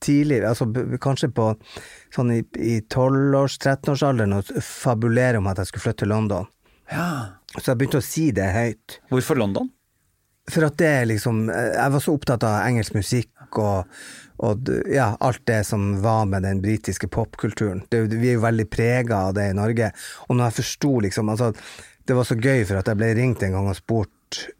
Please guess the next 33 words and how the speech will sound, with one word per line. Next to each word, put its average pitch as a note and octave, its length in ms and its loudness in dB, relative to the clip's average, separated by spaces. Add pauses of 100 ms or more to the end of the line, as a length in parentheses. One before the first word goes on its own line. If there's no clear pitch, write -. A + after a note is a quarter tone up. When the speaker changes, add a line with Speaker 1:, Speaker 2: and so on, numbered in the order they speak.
(220)
Speaker 1:
om G#2 240 0
jeg, G#2+ 320 -4
jeg A#2+ 140 -4
kunne A#2+ 160 -4
tenke A2+ 160 -2
meg A2 100 -4
til G#2+ 80 0
å G#2 60 2
ha G2+ 80 -2
et - 60 -14
foredrag A#2+ 440 0
for F#2+ 160 -4
Narvesen. B2 560 -4 (960)
Og B2 160 0
så, - 300 -6
og C#3+ 180 -2
så C3 140 -6
sier A#2 240 0
jeg A#2+ 160 0
ja, C3 160 2 (340)
og A#2+ 140 -4
så - 100 -12
sier C#3 160 0
de: A#2+ 160 2
«Hvorfor C3+ 300 -2
det?» B2 140 0 (800)
«Nei, D3+ 220 4
hva C#3+ 240 0
du C#3+ 100 4
vil C3 140 0
snakke C#3 300 -2
om G2 100 2
da?» G#2 80 0